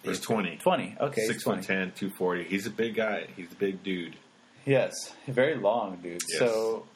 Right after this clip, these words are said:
Speaker 2: um, he might break out. So we're talking right now about people, y-, you're just taking a flyer with the last
Speaker 1: Exactly.
Speaker 2: pick
Speaker 1: It's
Speaker 2: you
Speaker 1: not
Speaker 2: draft.
Speaker 1: somebody where it's like, "Going to the draft, you need to get Vonleh in the third round," nothing like that. It's just somebody you're thinking about, you're,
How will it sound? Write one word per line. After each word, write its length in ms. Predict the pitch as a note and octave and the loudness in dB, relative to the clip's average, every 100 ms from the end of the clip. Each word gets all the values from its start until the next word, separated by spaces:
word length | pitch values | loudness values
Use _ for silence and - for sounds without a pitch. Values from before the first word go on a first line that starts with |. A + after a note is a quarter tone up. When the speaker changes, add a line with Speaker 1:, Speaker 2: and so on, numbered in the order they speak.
| - - | -20 -18
Speaker 2:
um, 400 | - B2 A#2 G#2+ - C3+ | -14 -4 -4 -4 -10 -4
he 140 | C3+ | 0
might 260 | C3+ E3 F3 | 2 0 2
break 280 | D3+ C3+ C#3 | 0 2 4
out. 260 | C#3 C#3 | 4 0
So 140 | - B2+ | 0 2
we're 200 | C#3+ F3+ | 2 4
talking 360 | F#3+ F3 C3 | 4 4 0
right 180 | A2 G#2 | 0 2
now 200 | G2+ G2+ | 2 0
about 260 | - G#2 - | 0 -6 -2
people, 480 | C3 B2+ F#2+ F2+ - - | -2 2 2 2 -8 -6
y-, 140 | B2 A#2+ - | -4 -4 -6
you're 160 | C3 C3+ | 0 2
just 180 | B2 G#2+ | 0 0
taking 240 | C3+ B2 | 0 2
a 80 | F#2 - | -2 2
flyer 280 | A2 G#2 F2+ | 4 4 2
with 120 | E2 | -4
the 160 | E2+ F2+ | 0 2
last 100 | F#2+ | 6
Speaker 1:
Exactly. 320 | G#2+ G2 F2+ E2+ | 6 4 0 0
Speaker 2:
pick 80 | F2 | 2
Speaker 1:
It's 80 | |
Speaker 2:
you 60 | A#2 | 4
Speaker 1:
not 60 | A#2+ | 4
Speaker 2:
draft. 80 | C3 | 2
Speaker 1:
somebody 220 | A#2 G#2+ | 2 2
where 80 | G#2+ | 2
it's 100 | G#2 | 2
like, 160 | G2 | 0
"Going 220 | G2 G#2+ A2 | 2 0 2
to 80 | |
the 100 | B2 | 0
draft, 480 | G#2+ A2 G#2 G#2 - | 4 4 4 2 -2
you 60 | E2+ | -4
need 160 | F#2+ | -2
to 80 | F#2+ | -2
get 200 | F#2+ G2+ | 0 2
Vonleh 380 | G2+ G#2 G2+ G2+ | 2 2 2 0
in 60 | G2+ | -2
the 80 | |
third 320 | F#2+ G2+ G2+ F#2+ | 0 2 2 2
round," 280 | F#2+ F#2+ F#2+ | 2 2 2
nothing 280 | G#2+ A2+ | 2 2
like 220 | G#2+ G#2 - | 2 0 2
that. 360 | F#2+ F#2 F2 E2+ | 2 2 -2 -8
It's 120 | - | -6
just 160 | F#2 | -4
somebody 540 | - F#2 F2+ F2+ F2 E2 - - _ _ _ _ - G2 | -2 0 0 0 -6 -10 -18 -20 _ _ _ _ -14 -4
you're 120 | F#2+ | -2
thinking 260 | G2+ F#2+ F#2+ | 0 -2 0
about, 400 | F#2 F2+ F2 E2 | 2 2 2 0
you're, 260 | F2 E2+ | -4 -4